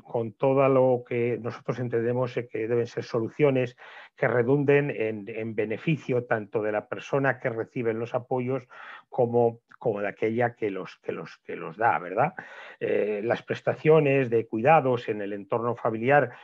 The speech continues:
eh, que podrían ser de utilidad para que las personas pudieran permanecer en su entorno.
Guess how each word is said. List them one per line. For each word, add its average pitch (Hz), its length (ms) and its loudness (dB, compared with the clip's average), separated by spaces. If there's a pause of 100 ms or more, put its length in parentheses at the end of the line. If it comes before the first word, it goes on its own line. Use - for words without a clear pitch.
(200)
eh, 113 260 -2
que 107 960 -4
podrían 127 480 2
ser 117 260 -2
de 113 80 -2
utilidad 120 580 2
para 104 160 -4
que - 120 -12
las 95 100 -10
personas 123 480 -4
pudieran 127 520 2 (460)
permanecer 131 800 2
en 123 180 -2
su 117 280 -4
entorno. 107 640 0